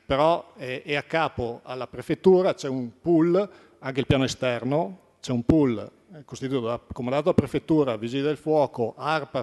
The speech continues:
F V G, che, eh, nel caso specifico del, eh, degli oli,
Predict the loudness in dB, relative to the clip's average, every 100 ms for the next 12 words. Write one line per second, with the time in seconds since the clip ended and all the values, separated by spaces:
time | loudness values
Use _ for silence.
0 | -6 -12 -6 0 2 4 2 0 -8 _
1 | _ _ _ -6 -6 -8 -12 -10 -8 -10
2 | -10 -10 -8 -8 -6 -6 -10 -8 -8 -4
3 | -4 -4 -4 -6 -6 -8 -8 -12 -14 -14
4 | -14 -14 -12 -6 -2 0 0 -2 -4